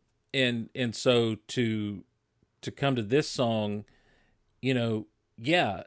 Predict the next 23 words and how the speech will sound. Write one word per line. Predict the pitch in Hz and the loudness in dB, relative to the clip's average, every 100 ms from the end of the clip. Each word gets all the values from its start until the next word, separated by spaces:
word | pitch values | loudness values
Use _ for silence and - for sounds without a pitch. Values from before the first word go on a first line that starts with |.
| - | -8
though, | 123 147 151 139 117 | 2 4 4 2 -4
though | 123 135 147 | -4 0 2
their | 131 135 | 2 0
prior | - - 147 143 131 | 0 -2 0 2 2
ballads | 123 113 131 135 147 135 117 | -2 -6 -2 2 2 2 -2
or | |
the | 107 | -8
prior | - 135 135 | -4 0 0
stuff | - 139 120 | 0 0 0
would | 113 110 110 | -4 -6 2
really | 131 139 113 | 4 4 2
hit | 98 135 131 | 2 0 0
kind | - 131 120 | -4 -4 -2
of | 101 | -2
the | 101 | -4
right | 113 123 117 - | 0 -2 -2 -6
chord, | - 127 143 139 - _ 135 | 0 4 4 0 -12 _ -6
you | 135 | -2
know, | 139 143 | 0 -2
for, | - | -8
so | - 147 | -6 -4
to | 139 | -4
speak, | - 151 156 | -6 -4 -4